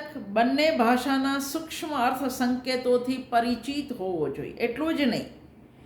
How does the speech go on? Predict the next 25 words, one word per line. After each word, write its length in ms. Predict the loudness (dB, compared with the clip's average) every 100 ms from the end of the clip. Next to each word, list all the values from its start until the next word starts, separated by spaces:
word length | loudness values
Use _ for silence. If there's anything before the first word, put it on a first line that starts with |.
| -20 2
એક 360 | 6 6 2
સાદું 920 | -10 -12 -4 2 4 4 4 2 2 6
વાક્ય 500 | 6 6 0 -4 -4 -6 -8
કૃતિ 340 | -6 -4 -4
સંદર્ભે 680 | -2 0 4 6 4 2 -2
શો 280 | -4 -4 -2
અર્થ 460 | 0 4 4 4 -2 -4
આપે 320 | -2 2 2
છે 360 | 2 -2 -4 -8 -16 -20 -6
એ 100 | 0
સમજાય 640 | 0 2 2 6 6 6 2 -6 -14 -4
પછી 340 | -4 0 -2
જ 240 | -2 -6
એણે 200 | -4 -2
અનુવાદ 680 | 0 -2 -2 2 2 0 -2
કરવો 320 | -2 -2 -2
જોઈએ. 400 | -2 0 -2 -4 -12 -20 -20 -20 -20 -20 -20 -20 -4
અનુવાદક 720 | 2 4 6 6 8 6 4 -2
બે 400 | 4 6 6 4
થી 220 | 0 0
ત્રણ 240 | 0 0
વાર 220 | 2 4
અનુવાદને 800 | 4 4 4 4 4 2 2 -2
મઠાર્યા 640 | 0 0 0 2 2 0 0
પછી 540 | -2 -2 -2 -4 -6